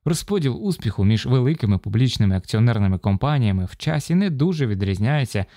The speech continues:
від аналогічного показника в галузі венчурних інвестицій.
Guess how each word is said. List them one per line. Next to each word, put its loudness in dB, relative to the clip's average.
від 0
аналогічного 0
показника -4
в -4
галузі -2
венчурних 0
інвестицій. -2